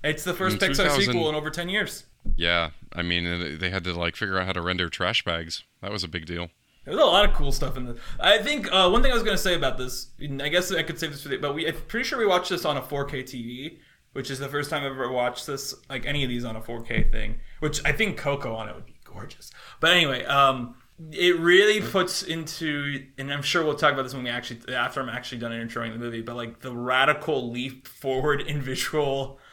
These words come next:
Speaker 1: fidelity from nineteen ninety-nine of Toy Story two to twenty ten of Toy Story three.
Speaker 2: I suppose.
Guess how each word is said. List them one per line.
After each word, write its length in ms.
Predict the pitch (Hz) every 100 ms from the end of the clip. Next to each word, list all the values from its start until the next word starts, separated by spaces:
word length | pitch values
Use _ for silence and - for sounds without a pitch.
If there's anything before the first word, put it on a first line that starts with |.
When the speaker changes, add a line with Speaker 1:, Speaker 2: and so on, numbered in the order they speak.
| - _
Speaker 1:
fidelity 720 | - 151 127 131 143 139 139
from 480 | - - 147 131 123 139
nineteen 380 | 139 131 - 139
ninety-nine 420 | 131 131 123 123
of 80 | 123
Toy 180 | 143 139
Story 540 | - - 147 139 127
two 400 | - 139 131 127 -
to 100 | 135
twenty 300 | - 151 127
ten 220 | 120 135
of 100 | 120
Toy 160 | - -
Story 340 | - 151 135 127
three. 360 | 127 127 135
Speaker 2:
I 100 | 175
suppose. 720 | - - - 110 87 85 -